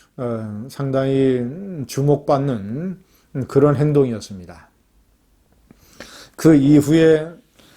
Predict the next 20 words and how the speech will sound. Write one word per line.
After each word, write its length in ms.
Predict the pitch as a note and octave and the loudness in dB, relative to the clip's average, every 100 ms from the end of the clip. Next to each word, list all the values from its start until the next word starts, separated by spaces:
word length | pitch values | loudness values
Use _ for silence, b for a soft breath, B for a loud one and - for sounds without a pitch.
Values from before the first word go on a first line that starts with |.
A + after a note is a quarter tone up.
| b b _ | b b _
케이비에스, 1160 | - D#3 D#3 D#3 D#3+ D#3 D3+ D3+ D3 C3+ A#2+ A#2 | 0 4 2 2 2 4 4 2 -4 -8 -6 -6
어, 180 | A#2+ - - - | -10 -14 -20 -12
티비 580 | - D3+ E3 C3 A2 C3 | -2 0 2 0 -2 -4
아홉 340 | B2+ C3+ C#3 | 0 2 0
시 440 | - D3+ D3 C#3+ C#3 | -2 0 2 2 0
뉴스 240 | C3+ C3 | -4 -4
메인 340 | C#3 B2+ C3 | -2 -2 -2
앵커를 440 | B2 B2 A#2 B2+ B2+ | -4 -6 -4 -4 -2
맡고, 640 | B2 A#2+ - D#3 D#3 D#3+ b b b b b | -4 -4 0 0 0 -8 b b b b b
그리고 720 | - C#3 D3 C#3+ D#3+ D#3 D#3+ | -6 2 2 6 6 4 0
박근혜 380 | C#3+ A#2+ D#3 D#3+ | -6 -6 -2 0
대통령의 840 | D#3+ D#3 D3+ D3 C#3+ D3+ D3 C#3+ | 2 0 -2 -4 -2 -2 -2 -4
청와대 460 | D3 - C#3 C3+ C#3 | -8 -4 -2 0 -2
대변인을 560 | B2+ B2 B2+ C3 B2+ B2 | -2 -2 0 -2 -4 -2
맡고, 560 | A#2+ A#2 D#3 D#3 D#3 - _ _ _ _ _ b b _ _ - | -2 0 2 2 2 -10 _ _ _ _ _ b b _ _ -4
그리고 500 | C#3+ D3 D3+ D#3+ D#3+ | 0 2 6 4 4
공천을 420 | C#3 C3+ D3 C#3+ | -4 -2 -2 2
받아서 420 | C3+ B2+ C3+ D#3 | 0 2 2 0
출마를 520 | D3+ C#3+ C3+ C3 B2+ | -2 -4 -2 0 -2
해서 480 | B2+ B2 A#2+ E3+ F3 | -2 -2 2 2 2